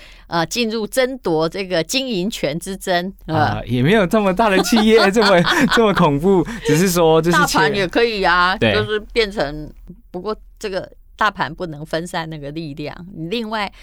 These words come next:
Speaker 1: 同样的行业里，但另起炉灶，这样运用本来的传统优势。
Speaker 2: 对，没错。
Speaker 1: 嗯。
Speaker 2: 嗯，所以就是我会回来也有一个契机点，是因为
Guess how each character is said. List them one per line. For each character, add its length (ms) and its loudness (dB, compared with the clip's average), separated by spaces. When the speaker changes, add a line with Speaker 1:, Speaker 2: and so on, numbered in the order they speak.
Speaker 1:
同 220 -2
样 180 -2
的 80 -2
行 160 -6
业 180 -6
里， 140 -8
但 240 -6
另 200 -6
起 280 -12
炉 240 -12
灶， 300 -8
这 80 -14
样 240 -14
运 140 -10
用 200 -8
本 160 -12
来 160 -12
的 100 -12
传 240 -8
统 180 -14
优 240 -10
势。 260 -16
Speaker 2:
对， 320 0
没 120 -6
错。 320 -2
Speaker 1:
嗯。 320 -8
Speaker 2:
嗯， 960 -2
所 180 2
以 80 6
就 120 0
是 580 2
我 160 4
会 160 2
回 140 0
来 100 2
也 120 0
有 120 -2
一 40 -2
个 100 -6
契 220 -4
机 120 -6
点， 180 -8
是 180 -8
因 120 -6
为 300 -6